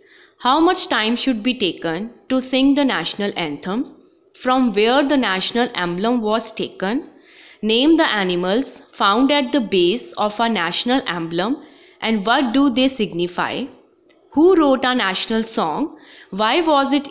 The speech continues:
important during the independence movement? I hope that you all are able to answer all these questions. Today I am going to discuss national animal and its importance,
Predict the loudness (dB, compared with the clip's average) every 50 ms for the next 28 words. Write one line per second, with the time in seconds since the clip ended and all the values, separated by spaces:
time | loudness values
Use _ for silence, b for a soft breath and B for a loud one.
0 | -6 -4 -4 -4 -2 -2 -2 -2 -2 -2 -4 -2 -2 -2 -4 -6 -10 -10 -4 0
1 | 0 2 2 4 2 2 2 2 2 2 0 0 -2 -2 -4 -4 -4 -6 -10 -10
2 | -8 -2 0 2 2 2 0 -2 -8 -12 -18 -20 -20 _ _ _ _ _ _ _
3 | _ _ _ b b b b b b b b -2 -2 -2 -2 0 2 2 2 2
4 | 0 -2 -4 -2 -2 -2 -2 -6 -6 -4 -2 -2 -2 -2 -2 0 2 2 2 4
5 | 2 2 0 0 -2 -2 -2 -2 -2 -2 -2 0 0 0 2 2 0 0 0 2
6 | 0 0 0 0 -2 -4 -4 -4 -4 -2 -2 0 0 -2 -4 -8 -18 -20 -20 _
7 | _ -2 2 2 4 4 4 2 2 0 0 -2 -4 -4 -4 -2 0 0 2 0
8 | -2 -8 -10 -12 -14 -20 -20 -20 -20 _ _ _ _ _ _ _ _ _ _ _
9 | _ _ _ -6 -4 -2 0 0 0 2 0 2 2 2 2 2 0 -2 -2 -2
10 | -2 -2 -2 -4 -4 -4 -2 -2 -4 -6 -10 -14 -8 -4 -2 -2 0 0 -2 -2
11 | -2 -2 -2 -2 -2 -4 -4 -6 -4 -4 -4 -4 -4 -4 -2 -2 -2 -4 -4 -6
12 | -10 -10 -6 -4 -2 -2 0 -2 -4 -4 -4 -4 -2 -2 -2 -4 -6 -10 -10 -10
13 | -6 -4 -4 -4 -4 -6 -10 -20 -20 -20